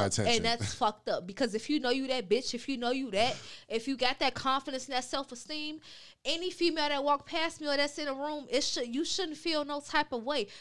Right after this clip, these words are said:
Speaker 1: because you know you, you know the light that you hold, you know the love. You feel, you feel
Speaker 2: I
Speaker 1: what
Speaker 2: know,
Speaker 1: I'm
Speaker 2: I,
Speaker 1: saying?
Speaker 2: I definitely do. I look.
Speaker 1: So not only that though, but a lot of females, they were brought up with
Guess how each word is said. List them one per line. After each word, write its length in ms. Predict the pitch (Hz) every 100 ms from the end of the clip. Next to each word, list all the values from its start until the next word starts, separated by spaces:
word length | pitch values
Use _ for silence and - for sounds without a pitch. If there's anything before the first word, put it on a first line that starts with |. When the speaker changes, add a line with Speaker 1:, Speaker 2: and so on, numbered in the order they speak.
| -
Speaker 1:
because 380 | 254 294 262 247
you 100 | 349
know 160 | 320 269
you, 400 | 240 269 311 294
you 80 | 277
know 140 | 233
the 100 | 185
light 360 | 170 185 247 -
that 240 | 262 -
you 60 | 285
hold, 280 | 277 269 247
you 120 | 277
know 100 | 285
the 80 | 277
love. 240 | 294 320
You 100 | 381
feel, 440 | 508 539 554 -
you 100 | 311 539
feel 140 | 403 403
Speaker 2:
I 60 | 208
Speaker 1:
what 60 |
Speaker 2:
know, 80 | 311
Speaker 1:
I'm 60 | -
Speaker 2:
I, 100 | 294
Speaker 1:
saying? 180 | 440 453
Speaker 2:
I 60 | 185
definitely 340 | 208 262 277
do. 240 | 311 311
I 160 | 123 165
look. 260 | 170 220 -
Speaker 1:
So 240 | 294 254 220
not 220 | 277 285
only 220 | 302 285
that 180 | 254 480
though, 200 | - 208
but 140 | 196 196
a 40 | 190
lot 200 | 208 247
of 80 |
females, 600 | 247 262 233 220 202 185 170
they 200 | 180 220
were 260 | 233 208 - _ _ _ _ _ _ 196
brought 300 | 202 214 214
up 260 | 233 381 -
with 420 | 196 202 185 156